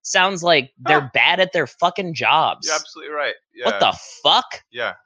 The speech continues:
Speaker 1: That's fucking bullshit.
Speaker 2: I like, I just think he just kept going back.
Speaker 1: <laughs>
Speaker 2: Like, "Do it right this time."
Speaker 1: Fucking put it
Speaker 2: <laughs>
Speaker 1: on the
Speaker 2: The
Speaker 1: bread.
Speaker 2: same time. <laughs> Like
Speaker 1: No, it's the sauce. I,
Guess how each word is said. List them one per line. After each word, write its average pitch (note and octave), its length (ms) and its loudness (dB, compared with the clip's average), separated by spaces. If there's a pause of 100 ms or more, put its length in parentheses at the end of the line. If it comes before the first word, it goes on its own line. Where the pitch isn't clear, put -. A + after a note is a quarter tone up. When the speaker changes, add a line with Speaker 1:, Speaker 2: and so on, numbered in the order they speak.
(280)
Speaker 1:
That's - 460 0
fucking F#2 540 -4
bullshit. - 580 -6
Speaker 2:
I A2+ 60 -2
like, B2 200 -2
I A#2 60 -4
just - 240 -16
think B2 140 -18
he A#2 60 -20
just G#2 220 -20
kept - 240 -14
going G2 300 -8
back. C#2+ 240 -8 (640)
Speaker 1:
<laughs> - 100 0
Speaker 2:
Like, G3 680 4
"Do D3+ 160 -4
it B2+ 120 -4
right G#2 340 0
this - 220 -18
time." F#3+ 440 2
Speaker 1:
Fucking F#3 300 4 (180)
put A#3 200 6
it G3+ 240 4
Speaker 2:
<laughs> - 80 -4
Speaker 1:
on A3+ 240 6
the F#3 80 0
Speaker 2:
The D3+ 60 -8 (120)
Speaker 1:
bread. D4 340 6
Speaker 2:
same C3+ 200 -4
time. G2+ 600 -6
<laughs> G#3 1000 -2 (100)
Like - 140 -14
Speaker 1:
No, D3 240 4
it's - 400 -6 (1500)
the F3+ 100 -2
sauce. - 500 -6
I, G#3+ 200 -4